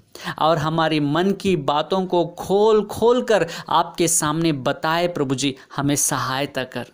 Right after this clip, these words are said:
तू ही हमारा शरण स्थान है प्रभु। आपके इस पवित्र वचन के लिए धन्यवाद। इस वचन से हमें बल देने के लिए, हमें हिम्मत देने के लिए धन्यवाद।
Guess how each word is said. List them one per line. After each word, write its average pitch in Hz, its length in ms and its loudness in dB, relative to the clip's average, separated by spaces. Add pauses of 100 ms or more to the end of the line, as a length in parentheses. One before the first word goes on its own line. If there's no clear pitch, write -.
(1000)
तू 208 180 4
ही 202 220 4
हमारा 147 420 2
शरण 147 400 0
स्थान 147 480 -2
है 156 100 -2
प्रभु। 123 380 -4 (240)
आपके 165 460 2
इस 160 180 -2
पवित्र 185 520 -2
वचन 160 400 -2
के 175 100 -2
लिए 156 120 0
धन्यवाद। 135 560 -4 (240)
इस 170 240 0
वचन 175 400 0
से 202 140 -2
हमें 175 440 -2
बल 208 220 4
देने 185 300 2
के 165 140 -4
लिए, 147 260 0 (180)
हमें 185 200 0
हिम्मत 214 400 2
देने 175 360 0
के 165 120 -2
लिए 156 120 2
धन्यवाद। 131 680 -4